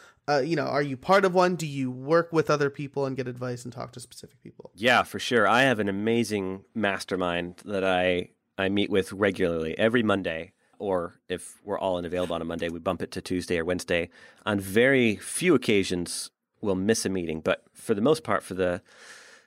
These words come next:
Speaker 2: the last year and a half, I think we've been doing it. We've met every week to, to talk about each of our businesses and,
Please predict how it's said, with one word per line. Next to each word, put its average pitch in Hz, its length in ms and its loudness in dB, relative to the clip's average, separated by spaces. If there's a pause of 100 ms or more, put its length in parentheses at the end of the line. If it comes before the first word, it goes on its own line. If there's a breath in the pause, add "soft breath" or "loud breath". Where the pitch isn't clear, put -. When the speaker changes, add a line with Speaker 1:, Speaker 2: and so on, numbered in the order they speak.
(120)
Speaker 2:
the - 80 -10
last 113 600 -4 (600)
year 120 320 2
and 120 80 4
a 95 60 0
half, 92 360 -2
I 90 60 -2
think - 180 -4
we've 90 100 -4
been 90 140 -2
doing 90 280 2
it. 80 180 -6 (180)
We've 98 200 -6
met 101 340 0
every 104 340 4
week - 480 -2 (580)
to, 87 420 2 (100)
to - 100 -16
talk 95 220 -4
about 95 220 2
each - 180 -6
of 98 60 0
our 90 100 2
businesses 98 640 0
and, 87 280 -6